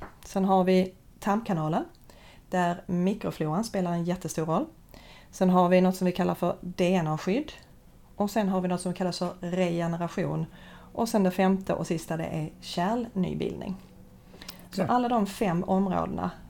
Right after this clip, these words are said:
Speaker 1: är egentligen det som utgör vår försvarsanordning för
Speaker 2: Ja.
Speaker 1: att vi ska kunna hålla oss friska och hälsosamma. Ehm, om vi då börjar med immunförsvaret som vi då föds med. Ehm, och den befinner sig i, framförallt i, eh, vad kan man säga, fyra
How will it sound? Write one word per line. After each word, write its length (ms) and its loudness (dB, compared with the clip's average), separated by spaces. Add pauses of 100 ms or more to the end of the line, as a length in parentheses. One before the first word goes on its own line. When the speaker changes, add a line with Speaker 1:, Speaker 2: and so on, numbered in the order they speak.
(160)
Speaker 1:
är 140 0
egentligen 400 2
det 100 2
som 200 -4
utgör 360 -2
vår 240 -4 (200)
försvarsanordning 1160 -4 (420)
för 120 2
Speaker 2:
Ja. 60 10
Speaker 1:
att 120 0
vi 60 0
ska 140 -6
kunna 180 -4
hålla 240 -2
oss 300 -6
friska 320 -2
och 60 -2
hälsosamma. 400 -8 (920)
Ehm, 500 12
om 140 12
vi 60 10
då 100 12
börjar 320 12
med 420 10 (200)
immunförsvaret 580 10
som 160 6
vi 80 10
då 220 8 (120)
föds 480 6
med. 140 4 (760)
Ehm, 600 12
och 340 8 (320)
den 160 10
befinner 280 6
sig 260 6
i, 280 4
framförallt 480 6
i, 360 6
eh, 220 8 (360)
vad 100 -2
kan 80 6
man 60 8
säga, 140 6
fyra 380 6